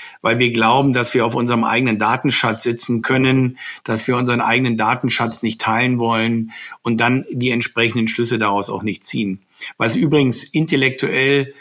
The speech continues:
und auch, äh, inhaltlich, äh, Quatsch ist, ich sag's bewusst so,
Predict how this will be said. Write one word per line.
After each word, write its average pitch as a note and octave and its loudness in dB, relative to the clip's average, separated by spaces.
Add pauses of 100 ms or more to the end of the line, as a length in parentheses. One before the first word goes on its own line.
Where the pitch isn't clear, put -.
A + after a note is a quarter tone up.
(320)
und B2+ -4
auch, A#2+ 0
äh, A#2+ -4
inhaltlich, B2+ 0
äh, A2+ -6
Quatsch - -4
ist, F#3+ -2 (100)
ich - -16
sag's A#2 -4
bewusst B2 -2
so, D3 0